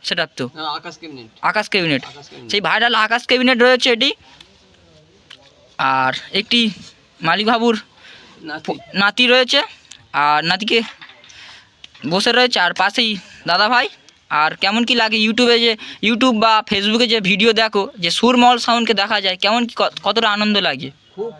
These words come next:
Speaker 2: প্রচুর আনন্দ লাগে।
Speaker 1: আর এই যে আমরা দুপুরবেলা এসছি আমি ভিডিও করতে, কতটা খুশি রয়েছে আপনি?
Speaker 2: প্রচুর খুশি।
Speaker 1: প্রচুর খুশি।
Speaker 2: প্রচুর খুশি।
Speaker 1: আর যে YouTube-এ যে তোমার ইন্টারভিউ, মানে সোশ্যাল মিডিয়াতে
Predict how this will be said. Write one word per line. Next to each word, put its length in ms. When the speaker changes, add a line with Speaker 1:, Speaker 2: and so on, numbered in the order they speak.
Speaker 2:
প্রচুর 300
আনন্দ 280
লাগে। 320
Speaker 1:
আর 240
এই 180
যে 180
আমরা 260
দুপুরবেলা 440
এসছি 340
আমি 160
ভিডিও 300
করতে, 300
কতটা 300
খুশি 280
রয়েছে 260
আপনি? 200
Speaker 2:
প্রচুর 380
খুশি। 420
Speaker 1:
প্রচুর 260
খুশি। 220
Speaker 2:
প্রচুর 340
খুশি। 160
Speaker 1:
আর 160
যে 220
YouTube-এ 280
যে 140
তোমার 260
ইন্টারভিউ, 480
মানে 440
সোশ্যাল 340
মিডিয়াতে 460